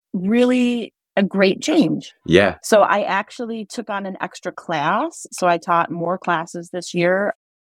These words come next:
Speaker 1: And it's been nice to focus almost exclusively on teaching in my classroom and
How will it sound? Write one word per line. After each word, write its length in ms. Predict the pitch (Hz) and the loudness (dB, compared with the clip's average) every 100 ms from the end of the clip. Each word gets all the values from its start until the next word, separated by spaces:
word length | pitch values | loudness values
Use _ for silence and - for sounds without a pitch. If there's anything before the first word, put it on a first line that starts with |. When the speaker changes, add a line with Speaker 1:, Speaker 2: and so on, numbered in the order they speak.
| _ | _
Speaker 1:
And 560 | 156 160 160 160 156 156 - | 0 2 4 4 2 2 -2
it's 160 | 175 | 0
been 180 | 285 262 | 4 6
nice 240 | 170 233 | 6 2
to 140 | - 175 | -2 -4
focus 580 | 175 165 175 156 - - _ _ _ _ - | -2 -2 -2 -4 -6 -20 _ _ _ _ 0
almost 320 | 190 247 311 | 2 2 0
exclusively 720 | - - 185 208 208 170 160 | -4 -2 -2 0 -2 0 2
on 400 | 151 151 151 302 _ _ _ _ _ _ - | 2 2 0 -4 _ _ _ _ _ _ -6
teaching 480 | - 151 - 190 190 | 0 2 4 4 4
in 80 | 143 | 4
my 140 | 143 | 2
classroom 840 | - 123 151 - - 180 175 175 160 | 0 0 0 -2 -2 0 2 2 2
and 280 | 139 139 | 2 0